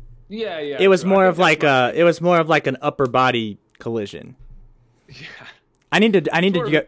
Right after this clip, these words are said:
Speaker 1: of a
Speaker 2: go through the, like, the E S P N Plus feed and, and grab the, the video and show it to you.
Speaker 1: Yeah.
Speaker 2: That
Speaker 1: It
Speaker 2: doesn't make
Speaker 1: almost
Speaker 2: for good
Speaker 1: just seemed like
Speaker 2: podcasting,
Speaker 1: a,
Speaker 2: though.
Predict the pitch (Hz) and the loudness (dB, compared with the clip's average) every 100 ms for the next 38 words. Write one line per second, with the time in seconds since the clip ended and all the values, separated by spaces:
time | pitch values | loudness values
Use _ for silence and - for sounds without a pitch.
0 | - 143 131 160 165 - 160 151 135 135 | -6 -12 0 2 4 2 0 0 0 0
1 | 123 120 113 123 120 - 127 113 101 127 | 0 -2 -2 -2 -4 -4 -4 -2 -2 -4
2 | 117 - 113 107 104 98 - 101 - 110 | -4 -8 -8 -6 -8 -10 -8 -10 -10 -12
3 | 107 - - 113 110 104 101 - 98 - | -12 -12 -14 -14 -12 -10 -10 -10 -14 -14
4 | _ - 110 101 98 95 104 104 - - | _ -18 -14 -12 -12 -10 -12 -12 -14 -14
5 | - - - _ _ - _ _ _ _ | -16 -18 -20 _ _ -20 _ _ _ _
6 | _ _ _ _ 82 73 78 - _ - | _ _ _ _ -20 -20 -20 -20 _ -6
7 | 160 180 180 190 170 160 143 139 143 127 | -2 0 2 2 0 0 0 0 2 0
8 | - 101 101 101 65 58 | 0 -6 -6 -10 -10 -12